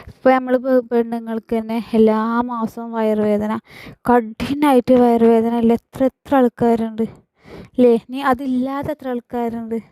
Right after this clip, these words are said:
അങ്ങനെ ഒരുപാട് എല്ലാ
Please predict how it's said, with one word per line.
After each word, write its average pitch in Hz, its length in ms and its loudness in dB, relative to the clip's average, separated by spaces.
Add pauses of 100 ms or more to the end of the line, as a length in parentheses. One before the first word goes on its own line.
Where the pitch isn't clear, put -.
(800)
അങ്ങനെ 269 360 4
ഒരുപാട് 233 800 2 (240)
എല്ലാ 277 240 -4